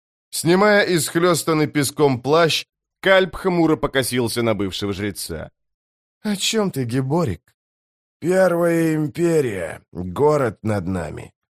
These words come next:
Они явились и всё исправили. Бессмертные хранители.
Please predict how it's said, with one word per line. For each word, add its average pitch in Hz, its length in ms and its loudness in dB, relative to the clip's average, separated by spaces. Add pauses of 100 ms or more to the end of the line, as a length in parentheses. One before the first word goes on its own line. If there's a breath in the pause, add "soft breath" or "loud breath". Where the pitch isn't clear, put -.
(220)
Они 160 400 2
явились 151 440 0
и 143 120 0
всё 135 320 0
исправили. 123 840 -4 (240)
Бессмертные 113 1120 -2
хранители. 98 800 -6